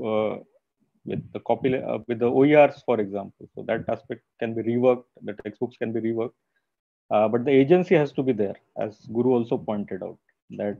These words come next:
uh, agency to change things, agency to, uh, do, uh, things in a certain manner, which is, which does not require a bureaucratic intervention at, at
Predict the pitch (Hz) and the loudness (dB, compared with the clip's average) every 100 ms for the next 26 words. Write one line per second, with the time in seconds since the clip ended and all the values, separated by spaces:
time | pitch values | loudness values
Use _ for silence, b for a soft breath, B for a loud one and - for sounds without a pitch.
0 | - 104 101 113 139 135 143 147 - 143 | -6 -6 -4 0 0 0 -2 -4 -2 2
1 | 151 151 - 131 120 123 110 127 123 123 | 2 0 -2 -2 -2 -2 -2 -2 -2 -4
2 | 135 131 135 _ _ _ _ _ - 110 | -2 -2 -4 _ _ _ _ _ -4 2
3 | 113 110 104 _ _ _ _ _ _ _ | 4 2 -2 _ _ _ _ _ _ _
4 | _ _ _ _ _ _ - 131 185 175 | _ _ _ _ _ _ -4 0 0 0
5 | _ _ - - - - 120 110 151 151 | _ _ -20 -18 -10 -2 -2 0 -2 -2
6 | 156 147 - 131 147 127 117 127 107 - | -2 0 4 4 4 2 2 2 -2 -4
7 | - 107 123 120 - - 135 120 120 120 | -10 -4 -2 -4 -8 -10 -4 0 2 4
8 | 147 131 117 139 135 131 117 123 127 117 | 2 0 0 4 4 4 2 0 0 -2
9 | 170 135 117 107 101 - 101 - - 120 | -2 -2 -2 -4 -6 -8 -12 -12 -12 -12
10 | - - 110 | -12 -12 -12